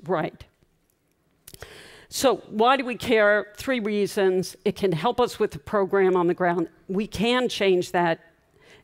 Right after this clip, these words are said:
ecosystem, but also it's fundamental to taking any solution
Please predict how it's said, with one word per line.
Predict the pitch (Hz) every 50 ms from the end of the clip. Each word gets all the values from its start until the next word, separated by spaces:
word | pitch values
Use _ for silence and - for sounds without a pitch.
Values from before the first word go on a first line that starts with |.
| _ _
ecosystem, | 240 196 - - 208 185 180 - 202 170 165 - - 202 180
but | 175 170 - -
also | - 254 285 302 - - 220 196 190 -
it's | 226 - - -
fundamental | - - _ 277 285 294 285 269 233 220 220 208 214 208 196 196
to | 190 - - 208
taking | 190 - - 190 185 - 202 190 180 - -
any | 202 190 180 175 165
solution | - - 190 170 165 165 156 - - 160 170 165 156 151 -